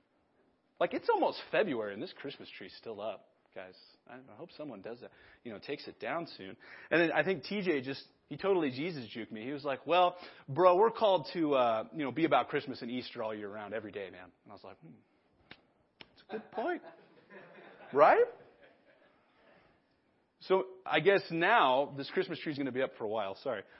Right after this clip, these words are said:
Unless someone wants to take it down, then by all means, please do. Um, but the point is, is that we preach the gospel. We talk to people about Christ.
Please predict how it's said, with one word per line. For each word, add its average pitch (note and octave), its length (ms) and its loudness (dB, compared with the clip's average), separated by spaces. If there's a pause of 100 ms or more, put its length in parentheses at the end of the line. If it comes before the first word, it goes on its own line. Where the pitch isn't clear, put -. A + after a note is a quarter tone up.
(2000)
Unless B3 240 8
someone A#3+ 180 8
wants A3 180 6
to - 80 4
take F#3 120 6
it D#3+ 80 0
down, C#3+ 180 6
then C3+ 100 0
by C#3+ 120 6
all C3+ 100 6
means, B2+ 180 -2
please C#3 180 -6
do. G#2 100 -10 (320)
Um, F#3+ 320 8 (1040)
but G#3 140 6
the G3 60 4
point D4+ 340 4
is, E3+ 140 2
is F3+ 120 -4
that F#3+ 200 2
we D3+ 360 2 (500)
preach D#3+ 320 -4 (720)
the - 60 -20 (100)
gospel. B2+ 580 -18 (440)
We A#3+ 180 -4 (180)
talk D4 260 -4
to F3 60 -4
people D3 360 -8
about F3 240 -10
Christ. G3 340 -10